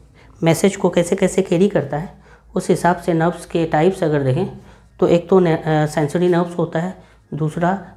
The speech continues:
motor nerves होता है, एक मिक्स नर्व भी होता है। तो हम लोग दो ही types के nerves को यहाँ पे mention करेंगे।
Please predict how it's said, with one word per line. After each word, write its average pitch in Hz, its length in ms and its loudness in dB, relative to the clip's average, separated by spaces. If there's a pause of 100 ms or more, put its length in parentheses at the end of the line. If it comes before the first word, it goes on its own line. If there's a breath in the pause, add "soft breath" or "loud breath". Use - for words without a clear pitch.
motor 156 300 2
nerves 143 360 2
होता 143 220 -6
है, 139 60 -8
एक 151 220 -4
मिक्स 147 300 -4
नर्व 160 140 2
भी 160 320 2
होता 151 260 0
है। 175 240 -4 (240 loud breath)
तो 170 60 -6
हम 160 100 -2
लोग 185 120 0
दो 160 100 2
ही 170 120 0
types 151 280 -4
के 175 100 -6
nerves 147 300 -2
को 175 200 -8 (220)
यहाँ 139 160 -4
पे 175 200 -4
mention 147 340 0
करेंगे। 147 380 -2